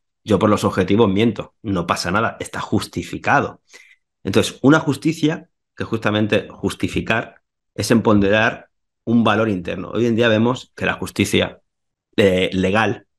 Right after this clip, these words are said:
que se imparte en los juzgados, por ejemplo, eso no es justicia ni es nada, eso es legalidad. Legalidad comprada por unos políticos a expensas de unas entidades como son, a lo mejor, los bancos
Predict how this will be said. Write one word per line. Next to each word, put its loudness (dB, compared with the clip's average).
que -12
se -6
imparte -4
en -2
los -4
juzgados, 0
por -2
ejemplo, -6
eso -2
no -4
es -18
justicia 0
ni 0
es -6
nada, -2
eso -6
es 0
legalidad. -4
Legalidad 0
comprada 0
por -4
unos -2
políticos -2
a -2
expensas 0
de 0
unas 0
entidades 0
como 0
son, 2
a 0
lo -14
mejor, -6
los -4
bancos 2